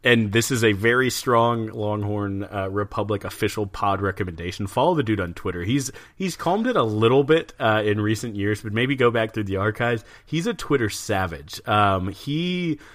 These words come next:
people, you know, who come at him are unbelievable. Another one to search is, is when someone asked him for his daughter's number,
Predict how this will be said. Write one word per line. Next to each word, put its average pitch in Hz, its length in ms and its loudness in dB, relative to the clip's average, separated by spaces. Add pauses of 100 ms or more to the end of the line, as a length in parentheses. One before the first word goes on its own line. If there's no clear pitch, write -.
(140)
people, 160 580 2
you 135 120 4
know, 120 100 6
who 120 100 4
come 123 240 2
at 117 80 -2
him 104 240 2
are 101 360 0
unbelievable. 98 720 -2
Another 107 240 2
one 104 140 0
to 92 60 -6
search 98 320 -4
is, 92 220 -10
is 92 220 -8
when 92 280 -8
someone 101 240 -8
asked 92 300 -8
him 90 160 -6
for 95 180 -8
his 87 140 -6
daughter's 87 400 -6
number, 85 480 -6